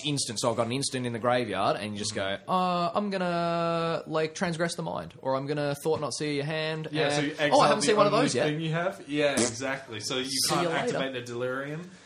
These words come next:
Speaker 2: Um, yeah, del-, deliriums, uh, you get some bonus on, on a card, or you negate a drawback by having four or more card types in your graveyard. And I think this is gonna be quite easy to interact with in Standard, which makes me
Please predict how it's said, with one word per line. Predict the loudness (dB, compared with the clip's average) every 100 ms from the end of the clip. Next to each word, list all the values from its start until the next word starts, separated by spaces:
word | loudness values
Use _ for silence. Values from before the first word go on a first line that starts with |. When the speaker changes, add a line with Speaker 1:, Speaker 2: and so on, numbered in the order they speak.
| -20 -20 -10 -2
Speaker 2:
Um, | 0 0 -4 -8 -16 -20 _ _ _ -20 -20 _ _ _ -20 -10
yeah, | 0 4 4
del-, | 2
deliriums, | -4 -2 2 4 2 0 -2 -4 -2
uh, | 0 2 0 -2 -12 _ -20 -20 -20 -20 -12
you | -6 -2
get | 0 0
some | 0 -2
bonus | -2 -2 -2 -2
on, | -4 -4 -6 -6
on | -8
a |
card, | -6 -4 -2 -2
or | -4
you | -8 -12 -14
negate | -10 -6 -4 -2 -4
a | -6
drawback | -8 -2 0 0 -4 -4
by | -6
having | -4 -4 -6 -12 -10
four | -6 -2 -2
or |
more | -4 -8 -12
card | -8 -6 -6
types | -6 -8 -8
in | -10
your | -6
graveyard. | -6 -4 -4 -6 -8 -14 -16 -4
And | -4
I |
think | -2 -4
this | -6
is | -6
gonna | -8 -8
be | -10
quite | -12 -10 -8 -8
easy | -8 -8 -8
to | -10
interact | -10 -12 -10 -10 -12 -16
with | -16 -16
in | -18 -16
Standard, | -12 -8 -6 -6 -8
which | -8 -6
makes | -6 -6 -8
me | -10 -10 -12